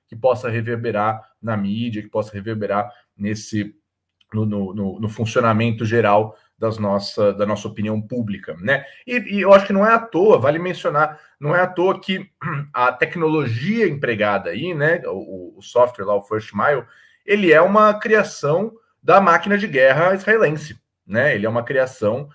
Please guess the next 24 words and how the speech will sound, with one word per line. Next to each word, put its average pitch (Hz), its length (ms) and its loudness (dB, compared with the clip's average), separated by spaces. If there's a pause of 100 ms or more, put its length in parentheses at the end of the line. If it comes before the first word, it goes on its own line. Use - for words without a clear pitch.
(220)
que - 80 -16
tem, 135 420 -6
tá 127 140 0
vinculado 139 480 -2
com 151 100 -4
essa 139 220 -4
luta 131 300 -8
que - 80 -14
a 143 40 -10
gente 147 220 -12
viu 117 200 -2
aí 107 180 -2
da, 110 340 0 (300)
da 98 80 -2
Palestina, 104 720 -4
tudo 117 220 -10
isso, 117 200 -6
e 117 40 -20
como 160 280 -4
que - 100 -8
o 156 80 -4
controle 160 880 0 (300)
colonial 156 880 4
lá, 175 420 6